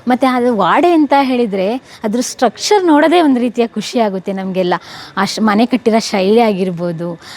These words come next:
ಅಲ್ಲಿ ಕುತ್ಕೊಳ್ಳೋ ಮಾಡ್ಕನ್-, ಮಾಡಿರುವಂಥ ವರಾಂಡ ಆಗಿರ್ಬೋದು, ಮತ್ತು ದೇಸಾಯಿಯವರ ಮಾತಾಗಿರ್ಬೋದು, ಪ್ರತಿಯೊಂದು ಕೇಳ್ತಾ ಕೇಳ್ತಾ ಹೋದ್ರೆ ನಾವು ಗತಕಾಲದ ವೈಭವದ ಇತಿಹಾಸಕ್ಕೆ ಹೋದಂಗಾಗುತ್ತೆ. ಇವತ್ತು ಇವಾಗಿನ ಪ್ರಸ್ತುತ ಇರುವಂತಹ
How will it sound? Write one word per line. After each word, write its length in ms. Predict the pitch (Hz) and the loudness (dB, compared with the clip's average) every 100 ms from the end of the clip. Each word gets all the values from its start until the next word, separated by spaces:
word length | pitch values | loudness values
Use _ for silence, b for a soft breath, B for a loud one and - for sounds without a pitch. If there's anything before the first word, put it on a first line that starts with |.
| B | B
ಅಲ್ಲಿ 180 | 190 202 | -2 0
ಕುತ್ಕೊಳ್ಳೋ 720 | 196 254 - - 302 294 277 | 0 -2 -4 0 2 4 4
ಮಾಡ್ಕನ್-, 680 | 269 240 247 247 240 233 - | 2 0 0 -2 -2 -4 -4
ಮಾಡಿರುವಂಥ 680 | 226 220 233 254 247 247 247 | -4 -2 -2 0 0 0 2
ವರಾಂಡ 420 | 226 202 208 262 269 | 2 2 2 4 4
ಆಗಿರ್ಬೋದು, 800 | 226 196 190 180 180 175 180 - B B B | 2 0 -4 -2 -4 -4 -8 -10 B B B
ಮತ್ತು 220 | 233 254 | 0 2
ದೇಸಾಯಿಯವರ 560 | 214 254 320 320 320 311 | 4 4 4 2 2 2
ಮಾತಾಗಿರ್ಬೋದು, 840 | 294 196 240 311 262 220 202 196 196 | 2 0 0 0 0 0 -2 -2 -4
ಪ್ರತಿಯೊಂದು 600 | 226 240 - 330 320 - | -4 -2 2 2 2 0
ಕೇಳ್ತಾ 360 | 247 247 294 277 | 0 0 0 0
ಕೇಳ್ತಾ 360 | 233 220 226 | 2 0 2
ಹೋದ್ರೆ 500 | 214 208 240 226 208 - B B 220 | 2 2 2 2 0 -2 B B -2
ನಾವು 140 | 220 | 0
ಗತಕಾಲದ 580 | 202 254 - 294 320 262 | 0 -2 -4 0 2 2
ವೈಭವದ 420 | 220 208 226 226 | 2 0 0 0
ಇತಿಹಾಸಕ್ಕೆ 640 | 220 196 175 202 202 214 196 | 0 -2 -2 -4 -2 -6 -4
ಹೋದಂಗಾಗುತ್ತೆ. 840 | 180 185 170 175 - - - - 226 | -4 -6 -6 -4 -4 -6 -12 -6 2
ಇವತ್ತು 300 | 254 - 247 | 2 4 2
ಇವಾಗಿನ 380 | 220 233 240 233 | 4 2 2 0
ಪ್ರಸ್ತುತ 340 | 202 - 208 | -2 -4 -2
ಇರುವಂತಹ 560 | 240 220 202 202 180 | 0 0 -2 -4 -4